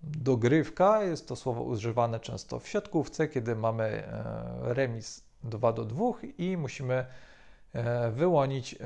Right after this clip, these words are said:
zwycięzcę, bo takie są zasady tej, e, gry. Tie oznacza remis, natomiast break oznacza przerwanie czegoś, zakończenie. Chcemy zakończyć ten remis, chcemy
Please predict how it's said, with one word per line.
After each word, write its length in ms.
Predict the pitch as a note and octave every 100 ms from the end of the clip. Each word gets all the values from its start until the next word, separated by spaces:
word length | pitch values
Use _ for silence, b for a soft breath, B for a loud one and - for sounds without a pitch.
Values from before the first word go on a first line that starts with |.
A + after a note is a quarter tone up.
| C3+
zwycięzcę, 640 | D#3+ G3 - B2 A2+ -
bo 160 | D#3+ D#3+
takie 220 | - -
są 360 | - A#2 - A2+
zasady 440 | A2+ - G#2+ A#2+
tej, 400 | - - - - -
e, 540 | A2 A2 A2+ - A#2+
gry. 540 | A#2 A2 B2 A2+ G2+ - - - - - - - - - - - b b b b - -
Tie 560 | D#3 D3 E3+ G3 F#3+ - -
oznacza 640 | A#2+ A#2+ A2+ - A2+ C3 - - -
remis, 760 | A#2 D3 A3 C4 B3 - - E3
natomiast 720 | F3+ F#3+ E3 D#3 D3+ - - _ _ - -
break 580 | B2 A2+ A#2+ B2+ C#3 C#3 -
oznacza 680 | A2+ B2 G#2+ - A2+ A2+ - - - - - - - - - -
przerwanie 640 | - A2+ A2+ C#3 C3 A2+
czegoś, 440 | A#2 A2 A#2+ - C#3
zakończenie. 680 | A#2 A#2 B2 A2+ A2 A2+
Chcemy 420 | B2 - C#3+ C3 A#2
zakończyć 600 | - - C#3 - A2+ -
ten 200 | B2 B2
remis, 380 | E3+ D#3+ D3+
chcemy 560 | - - - A2+ A#2